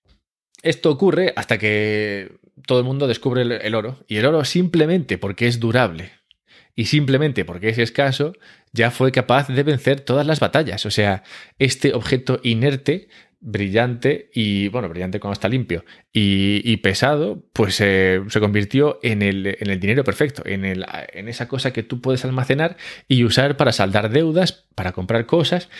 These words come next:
que puedes usar como instrumento de liquidación definitivo, que, que aunque lo de liquidar suena un poco raro, en este sentido hablamos de, bueno, liquidar, eh, sí, compraventas, eh, y otras deudas.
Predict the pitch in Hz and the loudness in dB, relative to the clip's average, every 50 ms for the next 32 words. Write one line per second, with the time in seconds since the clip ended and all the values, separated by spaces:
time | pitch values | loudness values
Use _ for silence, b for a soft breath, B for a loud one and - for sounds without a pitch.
0 | B B B - 117 113 131 135 135 143 143 135 160 151 139 135 127 120 117 b | B B B -4 -2 0 0 2 2 2 2 0 0 0 0 0 0 0 -2 b
1 | b b b b b _ - 135 123 127 - 131 131 143 151 151 135 165 151 131 | b b b b b _ -6 -6 -6 -4 -4 -4 -2 -2 -4 -2 0 0 2 2
2 | 127 127 127 120 120 120 120 117 120 117 113 b b b b - 123 117 120 113 | 2 2 2 2 2 0 0 0 0 -2 -4 b b b b -2 0 2 2 2
3 | - 127 120 113 101 - - 135 135 131 127 120 - 123 113 104 92 - 117 92 | 2 2 2 2 2 2 2 2 4 4 4 4 4 2 2 2 2 2 0 0
4 | 85 92 107 117 117 - _ _ - 90 92 90 87 85 87 87 90 101 - _ | -2 -4 -4 -6 -8 -10 _ _ -4 -4 -2 -2 -4 -6 -6 -8 -10 -12 -14 _
5 | _ _ _ _ - - 90 92 92 98 95 92 92 90 92 90 95 95 107 107 | _ _ _ _ -4 -2 -2 -2 0 0 2 2 2 2 2 2 2 2 2 2
6 | - 113 104 98 107 107 98 98 101 110 120 123 127 B B B B B B B | 0 -2 0 0 0 0 2 2 2 2 2 2 0 B B B B B B B
7 | _ _ - 98 92 90 - 98 98 95 92 104 98 101 101 - - 95 92 92 | _ _ -4 -4 -4 -2 -2 -2 -2 0 0 0 2 2 2 0 0 -2 -2 -2
8 | 92 95 95 92 92 90 87 85 85 85 92 104 85 95 98 92 87 - 90 87 | -2 -2 -4 -4 -2 -2 -2 -2 -4 -6 -8 -8 -10 -10 -10 -8 -6 -4 -2 0
9 | 92 92 90 90 90 90 90 90 87 87 87 87 95 107 113 - - - - - | 0 0 0 0 -2 -2 -2 -2 -2 -4 -6 -8 -10 -12 -12 -10 -8 -8 -8 -8
10 | - - - - - - - - - 104 98 - 92 101 120 117 107 95 110 104 | -10 -14 -14 -14 -16 -16 -16 -12 -10 -8 -4 0 2 2 2 2 2 2 0 0
11 | 104 - 101 95 95 95 - 113 110 101 98 98 95 - - 98 98 95 82 60 | 2 0 -2 -2 -4 -4 0 0 2 2 2 0 -2 -2 -4 -4 -4 -4 -6 -8
12 | - - - | -12 -16 -18